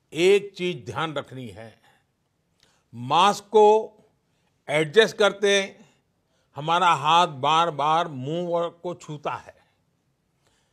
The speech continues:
इससे बचाव की जगह इन्फेक्शन फैलने की आशंका बढ़ जाती है।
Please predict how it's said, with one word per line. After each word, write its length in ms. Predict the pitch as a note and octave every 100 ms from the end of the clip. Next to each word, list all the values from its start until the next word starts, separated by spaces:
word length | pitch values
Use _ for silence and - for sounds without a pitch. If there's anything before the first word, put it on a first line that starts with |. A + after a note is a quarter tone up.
| _ -
इससे 360 | F3+ - G#3
बचाव 520 | F3+ D#3 - F3 G3 F#3+
की 180 | G3+
जगह 640 | D3+ C#3 C#3 C#3+ D#3+ F3 - _ _ _ _ _ _ _ _
इन्फेक्शन 640 | E3 F3 B2+ F3+ - G3+ G3+
फैलने 380 | D3+ F3+ F#3+ G3
की 80 |
आशंका 400 | G3 F#3 G3+ G3+
बढ़ 180 | F#3 F3+
जाती 280 | E3+ C#3 A#2+
है। 260 | F#2+ E2